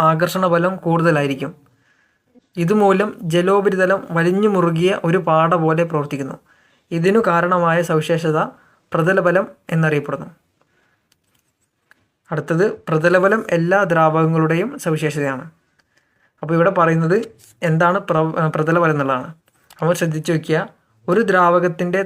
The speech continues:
തന്മാത്രകൾ തമ്മിൽ പരസ്പരം ആകർഷിക്കുന്നു. അതുപോലെ തന്നെ ജലോപരിതലത്തിലെ തന്മാത്രകൾക്ക് മുകളിൽ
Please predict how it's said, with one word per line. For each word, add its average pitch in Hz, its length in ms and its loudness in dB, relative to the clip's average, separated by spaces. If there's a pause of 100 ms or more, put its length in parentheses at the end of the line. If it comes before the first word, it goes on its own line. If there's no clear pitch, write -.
തന്മാത്രകൾ 160 500 0 (100)
തമ്മിൽ 160 220 -2 (140)
പരസ്പരം 170 420 -2 (120)
ആകർഷിക്കുന്നു. 151 500 -4 (760)
അതുപോലെ 165 460 0
തന്നെ 170 200 0 (480)
ജലോപരിതലത്തിലെ 202 1040 0
തന്മാത്രകൾക്ക് 170 720 0
മുകളിൽ 143 260 -2